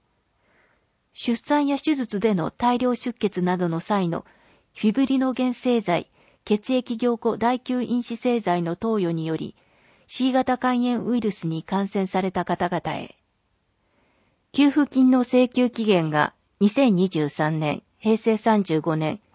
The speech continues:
一月十六日までに延長されましたので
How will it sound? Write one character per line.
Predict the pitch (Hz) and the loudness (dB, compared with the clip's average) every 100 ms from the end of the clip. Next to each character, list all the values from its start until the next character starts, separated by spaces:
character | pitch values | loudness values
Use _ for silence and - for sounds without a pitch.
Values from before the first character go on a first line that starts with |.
| _ - | _ -2
一 | 202 247 | 0 2
月 | 240 233 | 2 0
十 | 214 233 | 0 2
六 | 226 220 214 | 2 2 0
日 | 214 208 | 0 2
ま | 202 | 2
で | 202 151 | 0 -2
に | 147 - | -4 -2
延 | 175 | -4
長 | 170 175 | 0 -2
さ | 170 175 | 0 -2
れ | 165 | -2
ま | 165 | -4
し | - | -4
た | 156 | -6
の | 151 | -4
で | 147 - | -4 -6